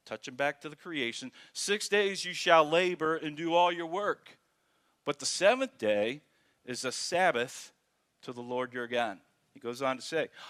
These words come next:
"On it you shall not do any work, neither you nor your son or daughter, nor your male or female servant, nor your animals, nor any foreigner residing in your towns. For in six days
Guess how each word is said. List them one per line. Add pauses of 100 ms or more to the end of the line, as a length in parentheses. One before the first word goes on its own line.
(180)
"On
it (180)
you
shall
not
do
any
work, (200)
neither
you
nor
your
son (200)
or
daughter,
nor
your
male
or
female
servant, (200)
nor
your
animals,
nor
any
foreigner
residing (360)
in
your
towns. (1300)
For
in
six
days